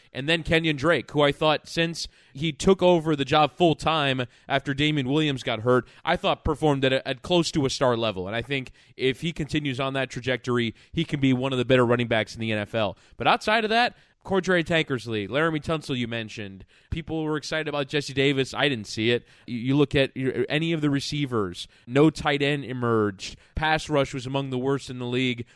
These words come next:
bottom ten in sacks. There just wasn't anybody last year who you felt, all right, this is a guy who we feel like at their respective position can be a star-level talent. And if that's the case, then the Dolphins need to do some serious reconsideration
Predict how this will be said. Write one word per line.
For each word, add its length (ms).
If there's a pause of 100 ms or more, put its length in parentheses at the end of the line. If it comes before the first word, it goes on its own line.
(100)
bottom 280
ten 220
in 100
sacks. 520 (200)
There 100
just 260
wasn't 400
anybody 440
last 320
year 120
who 60
you 140
felt, 380 (260)
all 80
right, 160
this 160
is 100
a 80
guy 280
who 100
we 160
feel 240
like 300 (240)
at 200
their 160
respective 640
position 600 (240)
can 100
be 160
a 80
star-level 640
talent. 400
And 100
if 100
that's 240
the 100
case, 420 (280)
then 100
the 60
Dolphins 480
need 140
to 60
do 120
some 180
serious 460
reconsideration 800